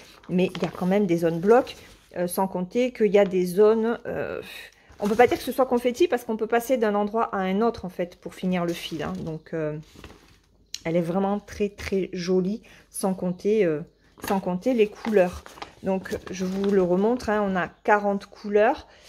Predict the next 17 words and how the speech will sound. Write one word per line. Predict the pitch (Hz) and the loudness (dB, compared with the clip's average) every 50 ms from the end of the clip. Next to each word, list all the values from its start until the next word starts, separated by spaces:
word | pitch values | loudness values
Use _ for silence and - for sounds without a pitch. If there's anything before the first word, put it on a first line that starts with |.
| - - - - - - _ _ _ _ _ _ _ _ _ _ _ _ _ _ _ _ _ _ _ _ | -20 -20 -20 -20 -20 -20 _ _ _ _ _ _ _ _ _ _ _ _ _ _ _ _ _ _ _ _
avec | 208 208 214 208 220 220 220 220 - - 208 - | 2 2 4 6 4 4 4 2 -4 -12 -10 -10
ces | - - - - 254 | -10 -12 -6 -4 -4
symboles, | 247 - - 233 214 220 202 208 208 214 226 240 262 269 262 269 269 269 - - - | -4 -2 0 0 0 4 4 6 6 6 6 6 4 2 2 2 2 0 -2 -2 -2
euh, | 208 202 202 196 196 202 202 196 196 190 196 190 190 185 185 185 180 180 180 175 175 175 175 170 170 170 165 - - | 2 2 4 4 4 4 4 4 4 4 4 2 2 2 0 0 0 0 -2 -2 -2 -2 -2 -2 -2 -2 -4 -6 -6
et | - 202 214 220 | -2 0 2 2
là | 220 214 220 226 247 240 | 4 4 4 4 4 4
la | 233 220 208 208 | 4 4 4 4
nu-, | 202 202 196 196 - - | 4 0 -2 -4 -4 -2
et | 202 226 | -2 0
le | 214 226 | 0 0
numéro | 220 214 208 202 202 202 208 233 254 | 0 2 0 0 0 2 4 4 4
D | 214 226 | 4 4
M | 220 208 208 214 | 2 2 2 -2
C | - - 254 247 - | 0 2 0 0 2
à | - 226 233 | 0 -2 -4
côté. | 226 - 220 196 196 - - 143 - - - - - - _ _ _ - _ _ _ _ _ - - _ _ _ _ _ _ _ _ _ _ _ _ _ - - - - - - - | 0 -2 -2 -2 -2 -6 -16 -16 -16 -16 -18 -18 -18 -20 _ _ _ -20 _ _ _ _ _ -20 -20 _ _ _ _ _ _ _ _ _ _ _ _ _ -12 -12 -12 -12 -12 -12 -10
Voilà, | 170 147 - | -10 -10 -10